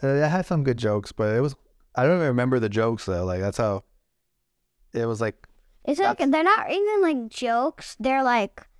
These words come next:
Speaker 2: like, scenes, you know? Like, it's all about family. Or,
Speaker 1: Mm-hmm.
Speaker 2: like, um, you know.
Speaker 1: It's very, like, easy jokes, like,
Speaker 2: Yeah.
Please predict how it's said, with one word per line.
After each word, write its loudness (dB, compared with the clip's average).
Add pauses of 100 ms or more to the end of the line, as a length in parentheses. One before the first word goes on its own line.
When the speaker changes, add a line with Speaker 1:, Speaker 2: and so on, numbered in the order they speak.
(180)
Speaker 2:
like, -2
scenes, -10
you 0
know? 2
Like, -2 (220)
it's -4
all 2
about 2
family. 0 (300)
Or, 2
Speaker 1:
Mm-hmm. 2
Speaker 2:
like, -2
um, -4
you -8
know. -12 (140)
Speaker 1:
It's -2
very, 2
like, -2
easy 0
jokes, -4
like, 2
Speaker 2:
Yeah. -8